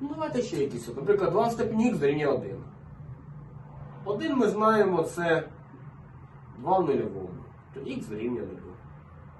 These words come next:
Ну і розглянемо випадок, що два в степені х дорівнює корінь з двох. Знаємо, що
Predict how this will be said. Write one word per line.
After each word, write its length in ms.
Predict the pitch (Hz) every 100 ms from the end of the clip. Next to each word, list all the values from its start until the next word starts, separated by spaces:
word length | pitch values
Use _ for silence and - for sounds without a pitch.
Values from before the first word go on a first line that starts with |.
| - - - - - - - - - - - - - - - - - - - -
Ну 140 | 349 330
і 40 |
розглянемо 520 | 294 226 262 254 240
випадок, 480 | 208 208 247 247 190
що 160 | - 165
два 200 | 156 165
в 60 |
степені 460 | 160 - - 180 240
х 140 | 170
дорівнює 320 | - 143 143 -
корінь 280 | 131 123
з 60 | 110
двох. 260 | - - - - - - - - - - - - - - - - - - - - 170
Знаємо, 440 | 240 220 180 160
що 440 | - 170 160 -